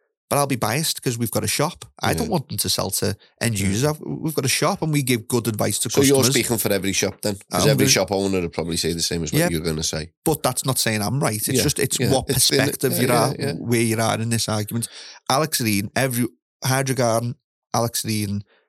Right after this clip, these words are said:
Speaker 1: very good business people, switched on because they've got massive businesses.
Speaker 2: Yeah.
Speaker 1: Uh,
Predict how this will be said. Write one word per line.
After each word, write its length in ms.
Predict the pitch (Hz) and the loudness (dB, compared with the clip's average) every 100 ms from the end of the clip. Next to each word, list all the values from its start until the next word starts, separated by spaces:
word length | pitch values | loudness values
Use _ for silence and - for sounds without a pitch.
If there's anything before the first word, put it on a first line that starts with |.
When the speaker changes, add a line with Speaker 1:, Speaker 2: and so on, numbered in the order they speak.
| _ | _
Speaker 1:
very 300 | 107 104 101 | -4 -2 0
good 200 | 101 107 | -2 -6
business 300 | - - 101 | -6 -6 -6
people, 260 | - 113 110 | -6 -8 -6
switched 440 | - 131 123 - | -4 -2 -2 -2
on 180 | 107 101 98 | -2 -4 -8
because 360 | 101 107 101 - _ - | -6 -6 -6 -10 _ -8
they've 100 | 110 | -6
got 140 | - - - - | -6 -8 -12 -6
massive 440 | 117 110 - - | -4 -2 -4 -4
businesses. 540 | 113 107 104 104 101 - - - | -6 -4 -4 -4 -6 -8 -10 -6
Speaker 2:
Yeah. 100 | 143 123 - _ - | -4 -6 -12 _ -2
Speaker 1:
Uh, 240 | 107 104 | 0 0